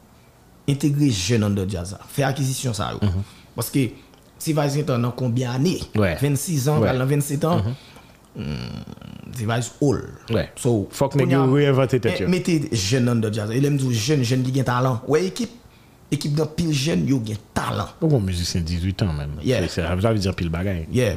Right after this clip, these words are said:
Speaker 1: Mba-, non, pas mi-, pas dix-huit ans, seize ans.
Speaker 2: Seize ans, ouais.
Speaker 1: Yeah. Ça veut dire, eh, baptême vingt-quatre ans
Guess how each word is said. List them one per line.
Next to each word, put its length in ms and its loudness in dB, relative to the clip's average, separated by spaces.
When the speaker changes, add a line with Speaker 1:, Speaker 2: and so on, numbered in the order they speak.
Speaker 1:
Mba-, 200 2
non, 140 2
pas 120 0
mi-, 120 -2
pas 180 -2
dix-huit 300 -2
ans, 80 -2
seize 260 -2
ans. 100 -2
Speaker 2:
Seize 280 2
ans, 200 0
ouais. 120 2
Speaker 1:
Yeah. 180 0
Ça 120 -2
veut 120 0
dire, 280 0
eh, 580 4
baptême 480 0
vingt-quatre 480 0
ans 180 -2